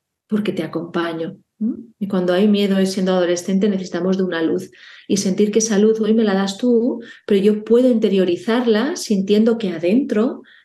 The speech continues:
tengo esa luz que luego me guiará a mí cuando yo estoy a solas.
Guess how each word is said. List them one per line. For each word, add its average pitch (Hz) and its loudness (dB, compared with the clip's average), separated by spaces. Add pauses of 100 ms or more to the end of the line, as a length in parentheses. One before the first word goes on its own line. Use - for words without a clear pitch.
tengo 214 4
esa 226 0
luz 254 2
que 226 2
luego 220 2
me 226 2
guiará 208 2
a 214 0
mí 247 2
cuando 220 -2
yo 196 2
estoy 208 -2
a 185 0
solas. - -4